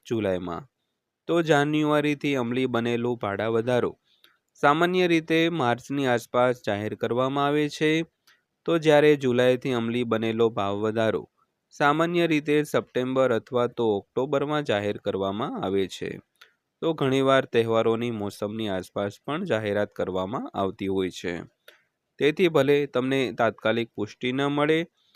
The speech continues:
તો લાખો કર્મચારીઓ હંમેશા પાછલી અસરથી આપવામાં આવે છે અને તેનો અર્થ એ છે કે જ્યારે સરકાર વધારાની જાહેરાત કરે છે,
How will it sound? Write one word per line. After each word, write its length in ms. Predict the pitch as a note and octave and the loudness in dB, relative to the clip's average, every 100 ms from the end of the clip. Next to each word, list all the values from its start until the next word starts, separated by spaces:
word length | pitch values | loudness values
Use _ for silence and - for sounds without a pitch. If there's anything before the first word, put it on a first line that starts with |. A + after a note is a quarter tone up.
| - _ - | -20 _ -6
તો 120 | F3 | 0
લાખો 600 | F3 D3 - D#3 D#3 C#3+ | 6 6 6 4 4 0
કર્મચારીઓ 800 | - C#3 C#3 C#3 C3+ C3 C3 C3+ | -2 0 0 0 2 2 2 2
હંમેશા 600 | B2+ A#2 A#2+ A#2+ B2+ A#2+ | 0 -2 -2 -2 0 0
પાછલી 440 | A#2+ G#2 G2+ - A#2 | 0 0 0 -2 -2
અસરથી 540 | A2 - A2+ A2 A#2+ | -2 -2 -4 -2 -2
આપવામાં 500 | G#2+ - A2 A#2 B2+ | -2 0 -2 0 0
આવે 220 | B2+ C#3 | 2 0
છે 300 | C3 D#3 D#3+ E3+ _ _ _ _ _ - | 0 -2 -2 -4 _ _ _ _ _ -8
અને 220 | D3 E3 | 0 2
તેનો 300 | E3+ E3 D#3+ | 4 2 4
અર્થ 220 | D#3 D#3+ | 2 2
એ 200 | D3 C#3+ | 4 4
છે 260 | C3 D3 C#3 | 2 0 0
કે 240 | - E3+ | -2 -4
જ્યારે 400 | F3 C3+ A#2+ B2 | 0 0 2 0
સરકાર 520 | B2 A2+ A2 A#2 A#2 A#2 | 0 -2 -2 2 2 2
વધારાની 600 | G#2+ G#2 G#2+ A2 A2+ A2 | -2 -2 -2 -2 -4 -6
જાહેરાત 480 | F#2+ F#2+ G2 A2+ | -6 -6 -2 -2
કરે 340 | - G#2 G#2 A2+ | -2 -2 0 -2
છે, 220 | - | 0